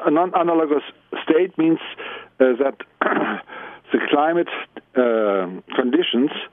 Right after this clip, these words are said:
of the climate is influenced by many factors. One factor is the composition of the atmosphere. Another is the orbit of Earth around the sun, which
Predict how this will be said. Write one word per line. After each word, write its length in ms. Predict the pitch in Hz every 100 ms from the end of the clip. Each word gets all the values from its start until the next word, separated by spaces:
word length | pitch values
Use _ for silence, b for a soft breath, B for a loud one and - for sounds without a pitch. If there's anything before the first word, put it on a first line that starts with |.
| _
of 100 | 117
the 80 | 127
climate 340 | - 147 147 135
is 120 | 120 -
influenced 600 | 185 180 110 101 143 -
by 120 | 113
many 260 | 110 139 139
factors. 540 | - 135 - 71 57 - - - - _ _ _ _ _ _ _ _ -
One 340 | 127 190 190 - _ _ _ _ -
factor 360 | - 139 - 127 120 120
is 60 | -
the 180 | 123 110
composition 800 | - 127 120 117 - 139 127 117
of 120 | 107 -
the 80 | 110
atmosphere. 600 | 104 - 92 - 76 - - - _ - B B B B B -
Another 400 | 120 156 175 131 135
is 60 | 131 - - -
the 80 | 135 - 151
orbit 380 | 190 113 139 - - -
of 80 | 110 -
Earth 360 | 127 131 156 - -
around 360 | 117 117 120 120
the 80 | 120 -
sun, 260 | 107 71 62 - _ _ _
which 200 | - 104